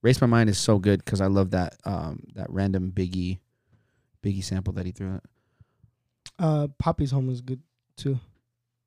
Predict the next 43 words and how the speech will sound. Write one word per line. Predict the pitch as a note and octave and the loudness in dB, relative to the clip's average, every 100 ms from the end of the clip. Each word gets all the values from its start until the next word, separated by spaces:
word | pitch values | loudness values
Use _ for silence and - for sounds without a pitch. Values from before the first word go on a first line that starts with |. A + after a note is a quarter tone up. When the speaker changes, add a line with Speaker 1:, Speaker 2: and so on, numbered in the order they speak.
| _ _ | _ _
Speaker 1:
Yeah, | C#3+ D3 | 6 8
Speaker 2:
The, | C#3+ | 10
Speaker 1:
yeah, | |
yeah. | C3+ A2+ | 10 8
Speaker 2:
the, | A2 - - | 6 2 -8
Speaker 1:
Yeah, | - C3 A#2 | 2 6 6
yeah, | |
that | A#2 | 6
one | B2 | 6
Speaker 2:
the | A#2+ | 6
Speaker 1:
was | C3 | 4
good. | G#2 G2 | 2 2
Speaker 2:
sample | G2+ G3+ F3 C3+ A2+ _ _ | 4 4 2 -2 -6 _ _
was | C#3+ D3 C3 | -6 -4 -4
fucking | - - F#3+ - D3 D3 | -10 -2 -2 -2 -8 -10
insane | B2 A2+ - - C3 G2+ - - | -20 -20 -14 -10 -10 -10 -20 -2
Speaker 1:
Yeah. | G#2+ F#2 F2+ | 0 0 -2
Speaker 2:
on | C3+ B2+ | -8 -8
that, | A#2 - _ _ | -8 -12 _ _
on | D3 C#3 | -10 -8
that | B2+ A#2+ - - | -8 -10 -10 0
Speaker 1:
Do | D3 | 6
Speaker 2:
song. | |
Speaker 1:
you, | G#3+ A#3 | 6 4
the, | C#3 D3+ _ | 2 -4 _
yeah, | D3 C#3+ - | 2 2 0
since | - - | -4 0
we're | E3+ | 2
on | C#3+ | 2
this, | A#2+ | 0
the, | B2 A#2+ - - | -2 -4 -4 -4
the | A2+ G2+ - _ _ - | 0 0 -4 _ _ -6
sample, | - B2 A#2 G#2+ G2+ - _ | 0 2 2 -2 -4 -12 _
do | A2 | 2
you | A#2 F#3+ | 4 4
use | E3+ B2+ D3+ | 4 4 4
this | C#3 B2 | 2 0
website | A2+ A#2 B2+ | 0 0 -2
called | - G#2+ G2 | -4 -4 -2
who | G#2 A2 | -2 -2
sampled | - G2+ A2 B2 - _ - | -2 -4 -4 -8 -12 _ -20
dot | - | -12
com? | - | -10